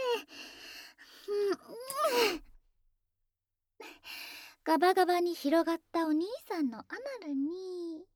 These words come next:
それ！アナルプラグで、しっかりと栓しておかないと。出されたザーメン、お外に漏れちゃうもんね。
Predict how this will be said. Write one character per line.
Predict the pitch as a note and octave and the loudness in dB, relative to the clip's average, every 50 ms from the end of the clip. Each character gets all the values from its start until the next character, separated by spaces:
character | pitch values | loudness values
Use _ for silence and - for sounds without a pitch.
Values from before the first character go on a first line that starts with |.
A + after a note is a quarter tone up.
| _ _ _ _ _ _ _ _ _ _ - - | _ _ _ _ _ _ _ _ _ _ -16 -14
そ | - | -12
れ！ | - - - - - C#5 C5+ D#5+ F#5+ G5 F#5+ F5 D#5 D5 C#5+ C5 B4 A#4+ A#4 A4 G#4+ A4+ C#5+ A5 - _ - _ _ _ _ _ _ _ - _ _ _ _ _ _ _ _ _ _ _ _ _ _ _ _ _ _ _ _ _ _ _ _ _ _ _ _ _ - | -12 -12 -14 0 4 8 8 8 10 10 8 8 8 8 6 6 4 4 4 2 2 0 -2 -4 -6 _ -20 _ _ _ _ _ _ _ -20 _ _ _ _ _ _ _ _ _ _ _ _ _ _ _ _ _ _ _ _ _ _ _ _ _ _ _ _ _ 0
ア | D4+ D#4 | 2 4
ナ | E4+ F4 F#4+ | 4 2 2
ル | G4+ G4+ G#4 | 0 -2 -4
プ | - - G#4 | 0 0 0
ラ | G#4 F#4+ E4+ D#4 | 0 0 -2 -2
グ | - C4 B3+ | -4 -6 -8
で、 | B3 - F#4 F#4+ F#4+ F#4 F4 D4+ - - - - - - _ | -6 -6 -8 -8 -6 -8 -10 -12 -14 -16 -18 -18 -20 -20 _
し | _ - - - A#3 | _ -18 -18 -18 -18
っ | - _ _ _ _ _ | -20 _ _ _ _ _
か | _ - - | _ -4 -4
り | - - - | -4 -4 -4
と | - E4+ | -2 -2
栓 | D#4 - - G4+ B4+ D5+ - | -2 -2 -4 -4 -4 -4 -6
し | - - | -10 -6
て | - - G4 | -2 -2 -2
お | F#4+ | -2
か | F#4 - G#4+ | -2 -4 -6
な | A4+ B4 | -6 -4
い | D5 D#5 D#5 - - C5 B4 B4 B4 A4+ _ _ _ _ _ _ _ - _ _ _ _ _ _ _ _ _ _ _ _ _ _ _ _ _ _ _ _ _ _ _ | -6 -8 -6 -6 -6 -6 -6 -8 -12 -16 _ _ _ _ _ _ _ -20 _ _ _ _ _ _ _ _ _ _ _ _ _ _ _ _ _ _ _ _ _ _ _
と。 | - A#3 | -8 -8
出 | A#3 | -4
さ | - D4+ F4+ | -2 -2 0
れ | B4 D5 C#5+ | 0 2 2
た | A#4 G#4 G4 | 2 2 2
ザ | - - F4 E4+ E4+ E4 | 2 0 0 0 2 2
ー | D#4+ | 4
メ | D4 C#4+ C#4 C#4 C#4 C4+ C4 C4 | 6 8 10 10 10 10 8 6
ン、 | - - - - - - - - - | 4 0 -12 -18 -18 -18 -20 -4 -4
お | - D#4+ | -2 0
外 | - F4 E4+ - D4 | 0 0 2 4 6
に | C4+ C4+ C4+ | 8 8 8
漏 | C4 C#4 | 8 6
れ | D#4+ A4 D5 | 6 4 0
ち | - - | 2 0
ゃ | A#4+ A4+ A4+ | 0 0 0
う | A4 | -2
も | G#4+ G#4 G#4 | -6 -8 -8
ん | G#4 G4+ G4+ G#4 | -8 -8 -8 -8
ね。 | G#4+ | -8